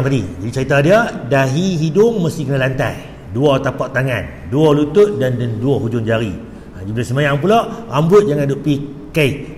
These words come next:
duk pi siapa? Ha, kalih remah, tuan-tuan. Dah rambut panjang, buat cara panjang. Kalau boleh pakai kepiah, pakai songkok ataupun pakai yang tutup kepala. Kemudian, okey, tajuk kita hari ni. Bulan Syakban secara umum adalah bulan mulia. Ha, dalil tentang amalan Syakban ni.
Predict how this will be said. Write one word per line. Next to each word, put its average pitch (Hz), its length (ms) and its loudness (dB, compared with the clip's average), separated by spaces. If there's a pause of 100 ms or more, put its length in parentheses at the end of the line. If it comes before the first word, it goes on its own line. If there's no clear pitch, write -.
duk 123 80 -4
pi 139 160 -2
siapa? - 640 -2
Ha, 127 160 -2
kalih 151 240 2
remah, 147 320 2
tuan-tuan. 120 320 0
Dah 110 160 -4
rambut 147 160 -4
panjang, 196 320 0 (240)
buat 139 240 -2
cara 120 160 -2
panjang. 117 360 -2 (360)
Kalau 127 160 0
boleh 165 240 2
pakai 139 160 -4
kepiah, 127 320 -4
pakai 117 320 -6
songkok 123 320 -4
ataupun 135 560 -4
pakai 135 480 0
yang 113 80 0
tutup 123 320 -6
kepala. 104 320 -2 (560)
Kemudian, 196 480 6
okey, 143 160 4
tajuk 165 240 4
kita 160 160 4
hari 165 160 4
ni. - 80 0 (560)
Bulan 202 400 8
Syakban 220 640 4
secara 190 400 2
umum 220 320 4
adalah 170 160 2
bulan 165 320 4
mulia. 170 240 6
Ha, 85 480 -6
dalil 120 240 0
tentang 165 560 -2
amalan 135 240 0
Syakban 120 480 -2
ni. 101 40 -8